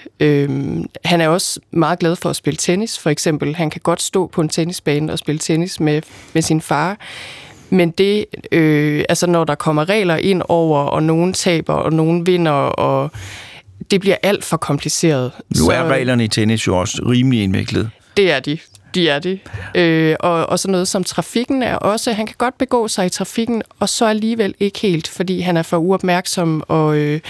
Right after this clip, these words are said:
Speaker 1: og bliver afledt. Så han, han blev engang kørt ned, for eksempel, på vej til skole, og det var et par år siden, hvor det, det var først der, det gik op for os.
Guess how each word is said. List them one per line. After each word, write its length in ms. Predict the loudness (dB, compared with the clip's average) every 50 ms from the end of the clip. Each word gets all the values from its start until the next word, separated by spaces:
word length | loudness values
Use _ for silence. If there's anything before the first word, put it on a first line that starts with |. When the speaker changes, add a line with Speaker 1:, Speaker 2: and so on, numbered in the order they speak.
| -14 -14 -12 -12 -14 -14 -16 -18 -18 -14 -6 -2
Speaker 1:
og 140 | 0 0 2
bliver 180 | 2 2 2
afledt. 500 | 2 2 0 0 2 2 2 0 0 0
Så 140 | 0 0 0
han, 240 | 2 2 0 2 2
han 160 | 0 0 2
blev 120 | 2 0
engang 300 | 0 2 0 0 -2 -2
kørt 200 | -2 -2 0 2
ned, 220 | 2 2 0 0 -2
for 160 | -4 -2 -2
eksempel, 380 | 0 0 0 -2 -2 -2 -2 -4
på 140 | -4 -2
vej 180 | -2 -2 -2 -2
til 140 | -4 -6 -6
skole, 460 | -4 -2 -2 0 0 0 0 -2 -4
og 240 | -2 -2 -2 0 2
det 120 | 0 2 2
var 460 | 2 0 0 0 -2 -2 -2 -4 -2
et 120 | -4 -4 -2
par 140 | 0 0
år 140 | 0 0 0
siden, 220 | -2 -2 -2 -2 0
hvor 140 | 0 0
det, 200 | -2 -2 -4 -2
det 120 | -2 0 0
var 60 | 0
først 380 | -2 -2 -2 -2 -2 -4 -2 -2
der, 140 | 0 0
det 120 | 0 -2 -4
gik 160 | -6 -6 -4
op 140 | -2 -2 -2 -2
for 160 | -2 -4 -4
os. 360 | -2 -2 -4 -6 -8 -10 -12